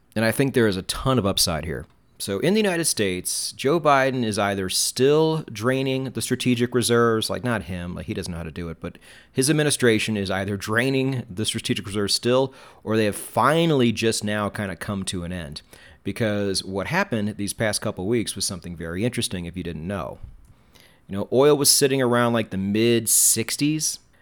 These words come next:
for a while, and I think the idea was to drain it down to get oil at a really nice price and then restock it at a very friendly price. I mean, why wouldn't you do that? It's almost like you have ultimate control over what the price is simply by using this tactic,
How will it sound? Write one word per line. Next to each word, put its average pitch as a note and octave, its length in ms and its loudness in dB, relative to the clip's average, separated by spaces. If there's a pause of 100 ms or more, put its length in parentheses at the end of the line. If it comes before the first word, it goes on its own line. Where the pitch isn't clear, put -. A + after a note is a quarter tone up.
(220)
for C#3+ 260 4
a C#3+ 60 6
while, D3+ 480 4
and G#2+ 440 0
I G#2+ 140 0
think B3 240 -2
the D#3 140 0
idea B2+ 400 2
was G#2 300 2
to G#2 100 -8
drain G#2+ 340 0
it A#2+ 100 0
down G2+ 340 -2
to G#2 100 -6
get F#2+ 200 -8
oil G#2+ 200 0
at G2 80 -2
a F#2 40 -4
really A2+ 380 0
nice A2+ 220 0
price F#2 400 -4
and F#2+ 80 -6
then F#2 160 -6
restock G2 580 2
it G#2+ 80 -4
at G#2 160 -4
a G2+ 60 -4
very F#2 380 -6
friendly E2+ 380 -8
price. F#2 540 0 (540)
I G2+ 40 -4
mean, G2+ 160 0
why G#2+ 180 6
wouldn't G#2 380 0
you F#2 100 -2
do A2 200 0
that? C2+ 260 -10 (480)
It's - 160 -4
almost B2+ 260 6
like A2 160 2
you A2 80 0
have G#2 220 -2
ultimate A#2 420 2
control G#2 460 0
over G2 120 -4
what F#2 180 -4
the - 60 -12
price G#2 360 0
is A#2+ 240 0 (240)
simply C#3+ 460 2
by A2 160 4
using G#2 520 2
this F#2 220 -2
tactic, G#2 500 -6